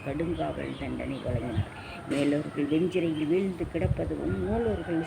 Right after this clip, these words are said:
செக்கடியில் நோவதும் காண்கிலேயே என்று அந்த சமயத்தில்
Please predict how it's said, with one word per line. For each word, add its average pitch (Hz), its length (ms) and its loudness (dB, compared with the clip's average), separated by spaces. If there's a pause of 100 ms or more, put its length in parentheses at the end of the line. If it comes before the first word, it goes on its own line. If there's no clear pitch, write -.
செக்கடியில் 180 600 -2
நோவதும் 208 540 2
காண்கிலேயே 214 720 2
என்று 151 480 4 (400)
அந்த 143 260 2 (100)
சமயத்தில் 170 640 0